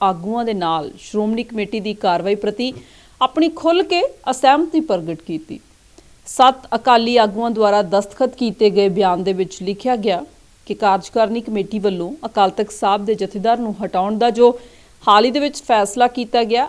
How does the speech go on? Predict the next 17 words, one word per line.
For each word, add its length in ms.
ਅਸੀਂ 220
ਉਸ 200
ਫੈਸਲੇ 440
ਦੇ 100
ਨਾਲ 300
ਸਹਿਮਤ 480
ਨਹੀਂ। 200
ਰਾਜਨੀਤਿਕ 720
ਮਾਹਿਰਾਂ 280
ਦਾ 100
ਕਹਿਣਾ 340
ਹੈ 100
ਕਿ 120
ਬਿਕਰਮ 500
ਮਜੀਠੀਆ 580
ਦੇ 140
ਇਸ 240